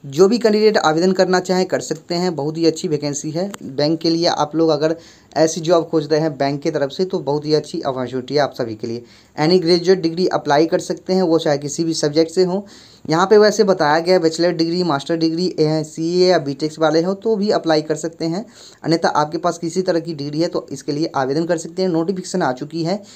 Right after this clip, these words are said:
all India level job है दोस्तों, मेल और फीमेल दोनों ही अप्लाई कर सकते हैं। एज की बात करें तो बीस साल से चालीस साल के बीच में जो भी कैंडिडेट हैं वो अप्लाई कर सकते हैं। इनका एज रिक्वायर्ड रखा गया है।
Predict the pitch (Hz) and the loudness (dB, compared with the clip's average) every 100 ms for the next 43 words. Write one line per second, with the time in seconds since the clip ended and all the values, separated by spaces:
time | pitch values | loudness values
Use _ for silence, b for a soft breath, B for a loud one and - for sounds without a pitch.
0 | B B - 165 196 214 214 180 185 185 | B B 2 4 6 4 6 6 4 4
1 | 160 151 147 170 170 202 170 156 165 160 | 4 2 4 0 -2 -2 0 2 2 0
2 | 160 160 139 135 143 160 151 147 147 143 | -2 -2 -2 -4 0 0 2 -2 -2 -8
3 | 160 - 160 185 - b _ - 233 247 | -10 -8 -10 -10 -14 b _ 4 4 4
4 | - 214 202 160 - 160 180 185 143 160 | -6 -6 0 0 0 -6 -2 -2 -4 -8
5 | - 170 156 185 185 143 147 - 151 156 | 0 2 2 -2 -2 -2 -2 -2 -2 -2
6 | 151 151 160 143 147 175 165 139 131 135 | -8 -6 -6 -2 -2 0 -2 -2 -4 -4
7 | 170 202 B B B 156 180 185 165 127 | -6 -8 B B B 0 2 2 0 0
8 | 120 - 120 123 127 170 - 160 156 156 | -4 -8 -12 -10 -8 -8 -8 -6 -4 -2
9 | 151 151 139 131 147 147 127 117 117 107 | -2 -4 -8 -4 0 0 0 -4 -8 -6
10 | 113 113 | -6 -8